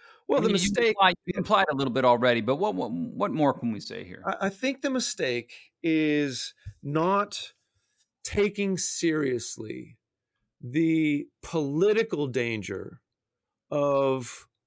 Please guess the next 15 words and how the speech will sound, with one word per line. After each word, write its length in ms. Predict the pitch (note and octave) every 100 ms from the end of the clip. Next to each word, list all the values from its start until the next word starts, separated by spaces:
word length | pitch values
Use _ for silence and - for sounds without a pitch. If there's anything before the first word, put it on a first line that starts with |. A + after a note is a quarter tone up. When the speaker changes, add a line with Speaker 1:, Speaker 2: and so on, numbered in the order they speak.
| _ _ _ _ -
Speaker 1:
of 200 | C#3+ C3
concentrations 800 | - E3+ D#3+ D#3 - D3 C#3+ C3
of 160 | C3+ -
power, 460 | C3+ A#2+ A#2 A#2+
regardless 1080 | - C3+ A#2+ A2 D#3+ D#3 E3+ D#3 D3+ B2+ - -
of 260 | C#3+ C3+ B2
the 80 | C3+
kind 360 | - C#3 C3
of 140 | A#2 -
power, 440 | G#2+ F#2 - - _ _ _ _ -
economic 640 | C#3+ F3 D#3 D3 C#3+ C#3+
power, 420 | D3 C3+ C3+ C3+ - _ _
political 520 | - D3+ D3 B2+ C3+
Speaker 2:
Mm. 60 | B2+
Speaker 1:
power, 460 | C3+ B2 B2 A#2